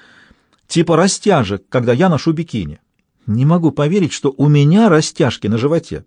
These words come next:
Это всё из-за родов». Поговорив ещё с минуту, они расстались. Майрон ехал, чувствуя себя в этой машине будто голым. Если полиция решила за ним приглядывать,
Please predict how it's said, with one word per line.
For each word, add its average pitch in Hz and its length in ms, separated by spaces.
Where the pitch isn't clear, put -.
Это 135 160
всё 226 180
из-за 233 220
родов». 190 340
Поговорив 120 480
ещё 120 240
с - 80
минуту, 117 380
они 113 120
расстались. 87 640
Майрон 131 380
ехал, 127 540
чувствуя 123 440
себя 113 240
в 107 80
этой 117 160
машине 117 400
будто 131 260
голым. 90 520
Если 110 240
полиция 135 460
решила 123 400
за 110 100
ним 117 160
приглядывать, 123 720